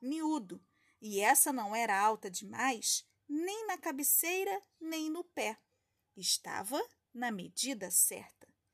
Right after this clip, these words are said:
Então, ela se cobriu confortavelmente e ficou ali deitada até cair num sono profundo, como na história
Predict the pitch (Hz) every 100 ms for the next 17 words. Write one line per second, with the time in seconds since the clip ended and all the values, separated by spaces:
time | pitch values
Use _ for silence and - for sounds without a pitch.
0 | _ _ _ - 214 190 - 185 196 220
1 | _ _ _ - 311 339 330 - 330 330
2 | 320 254 240 254 - _ - 523 523 -
3 | 339 - 302 330 302 320 320 220 190 190
4 | - - _ _ _ _ 427 508 - 427
5 | - 339 349 285 277 311 320 - 214 196
6 | 214 220 _ _ _ _ - 370 349 320
7 | - 339 285 240 240 - _ _ _ 330
8 | 339 349 - - 220 214 214 226 240 _
9 | _ _ _ _ 330 320 - - 180 180
10 | 180 185 - _ _ _ _ - 196 190
11 | 202 254 - - 214 202 214